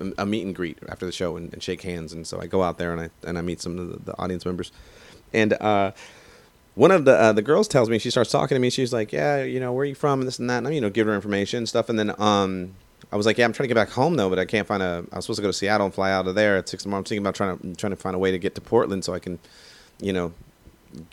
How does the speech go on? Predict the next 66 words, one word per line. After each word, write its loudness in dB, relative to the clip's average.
it's -4
a -10
four-hour 2
drive. 0
And -12
I -12
was -12
like, -12
"Gotta -10
figure -6
out -4
how -4
to -8
get -6
over -8
there." -2
And -8
I -12
could -12
fly -4
out -6
of -10
there -4
in, -10
at, -10
uh, -16
at -12
five 2
in -4
the -4
morning. -10
And -8
she -10
was -6
like, -6
"Why -6
don't -6
you -8
just -10
fly -6
out -4
of -10
Pasco?" -8
She -8
was -2
like, -4
"There's -4
an -4
airport -6
there." -4
And -10
I -10
was -14
like, -14
"Uh, -10
there -4
is?" -10
And -12
she -10
said, -14
"Yeah." -6
And -12
I -10
go, -10
"Oh, -6
okay." -4